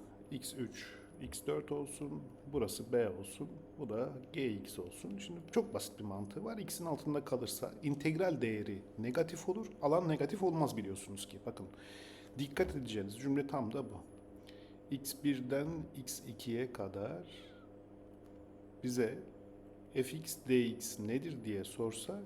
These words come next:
cevap eksi a olacak. Neden? X'in altında integral değeri negatif çıkıyor. Bunu da anlatalım. X üçten x dörde kadar G X D X'i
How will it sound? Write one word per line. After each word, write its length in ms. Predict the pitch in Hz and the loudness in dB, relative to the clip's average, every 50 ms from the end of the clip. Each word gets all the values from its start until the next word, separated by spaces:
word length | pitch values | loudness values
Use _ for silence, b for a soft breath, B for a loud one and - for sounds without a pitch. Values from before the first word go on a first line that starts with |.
| - - | -8 2
cevap 320 | 123 123 135 143 175 202 214 - - - - - - - | 4 6 6 6 6 4 2 -2 -8 -12 -14 -8 -2 0
eksi 400 | 123 110 - - - - - - - - | 0 0 0 -2 -2 -2 -4 -4 -4 -4
a 160 | 98 95 92 | -4 -2 -4
olacak. 480 | 90 90 92 - - - - - - - | -4 -8 -10 -10 -12 -14 -14 -12 -6 2
Neden? 340 | 131 170 135 120 147 180 214 208 - - - | 2 4 4 4 4 2 0 -2 -6 -6 -6
X'in 340 | 156 156 - - - 107 - | -6 -4 -4 -4 -4 -4 -2
altında 520 | - 160 143 135 - - 113 101 98 101 - | 0 0 2 0 0 0 -2 -2 0 0 0
integral 540 | - 160 139 - 131 110 101 104 98 95 | 0 -2 0 0 0 0 0 0 -2 -2
değeri 260 | 113 135 151 185 185 165 | -2 -2 -2 -2 0 0
negatif 360 | 131 107 98 - - - - | 0 0 0 -4 -6 -8 -8
çıkıyor. 260 | - - - 98 - - - - - - B B B B B B B B B B B B B B B B B - - - - | -8 -8 -8 -8 -8 -10 -12 -16 -16 -16 B B B B B B B B B B B B B B B B B -16 -16 0 2
Bunu 140 | 240 240 208 | 4 6 6
da 80 | 147 | 6
anlatalım. 520 | 104 95 95 95 - - 101 135 165 240 247 - - - - - - - - - - | 4 4 0 -4 -6 -6 -6 -4 -4 -6 -6 -8 -12 -16 -16 -16 -16 -16 -16 -8 -6
X 260 | 175 156 - - - | -4 -4 -4 -4 -2
üçten 440 | - 131 123 - - - 104 104 127 160 185 - - - - - | -2 -2 -2 -2 -4 -2 -2 0 0 -2 -4 -6 -8 -10 -6 -4
x 260 | 139 135 - - - - | -4 -4 -4 -6 2 6
dörde 400 | 123 113 113 110 107 127 127 123 | 8 8 8 6 4 2 0 0
kadar 680 | - 107 92 - 104 - 90 95 - - - - - - - - - - 131 120 110 | 0 -2 -2 -2 -2 -2 -4 -6 -8 -10 -12 -12 -12 -14 -16 -16 -14 -10 -10 -4 2
G 180 | 127 143 151 156 | 4 6 8 8
X 360 | 165 196 196 101 - - - | 8 6 2 0 -4 0 0
D 140 | 120 107 101 | 2 4 4
X'i 400 | 101 98 98 - - - - | 2 2 0 -2 -6 -8 -8